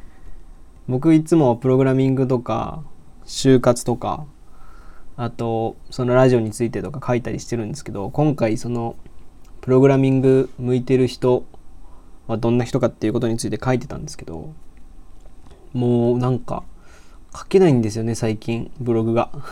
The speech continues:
<laughs> もうなんすかね。なんかね、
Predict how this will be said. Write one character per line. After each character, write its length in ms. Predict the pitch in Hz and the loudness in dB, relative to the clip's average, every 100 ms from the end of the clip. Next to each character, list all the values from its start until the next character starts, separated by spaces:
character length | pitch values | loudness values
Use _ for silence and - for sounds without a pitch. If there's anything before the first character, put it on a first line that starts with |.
| - - 147 127 - - - | -10 -8 -4 -4 -6 -8 -10
<laughs> 880 | - - - - - - - - - | -12 -10 -10 -12 -14 -16 -14 -12 -6
も 120 | 139 | -4
う 20 | 139 | -2
な 200 | 165 196 | 0 2
ん 180 | 165 139 | 2 0
す 120 | - | -4
か 120 | 220 | -4
ね。 760 | 120 117 113 113 120 135 143 - - - - - - - - - - - - - - - - | -2 0 0 -2 -4 -8 -10 -14 -18 -20 -18 -16 -18 -20 -20 -20 -20 -20 -20 -20 -20 -6 2
な 80 | |
ん 40 | 131 | 4
か 60 | |
ね、 360 | 123 120 120 | 4 2 0